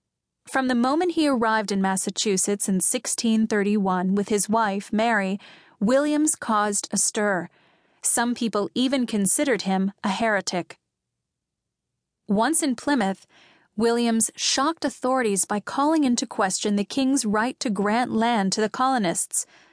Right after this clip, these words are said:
The land, he said, belonged to the Native Americans. If the colonists wanted land, they needed to negotiate with the Native Americans for it. Finally, in Salem,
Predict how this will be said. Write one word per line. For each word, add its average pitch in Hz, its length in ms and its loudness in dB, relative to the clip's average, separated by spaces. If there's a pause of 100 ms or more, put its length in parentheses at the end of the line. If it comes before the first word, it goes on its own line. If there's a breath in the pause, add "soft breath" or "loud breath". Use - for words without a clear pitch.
(180 soft breath)
The 220 120 2
land, 220 500 0
he 202 120 -4
said, 190 420 0 (380 loud breath)
belonged 226 720 0 (160)
to - 100 -2
the 233 100 2
Native 233 380 2
Americans. 196 800 0 (480)
If - 160 -4
the 208 100 -4
colonists 247 800 0
wanted 220 440 0
land, 208 380 2 (360 soft breath)
they 233 120 2
needed 269 340 0
to 330 80 -4
negotiate 285 680 0
with 214 120 -2
the 208 100 0
Native 226 280 0
Americans 196 640 0
for 190 240 0
it. - 200 -6 (1300)
Finally, 214 720 0 (280 soft breath)
in 190 160 0
Salem, 196 580 0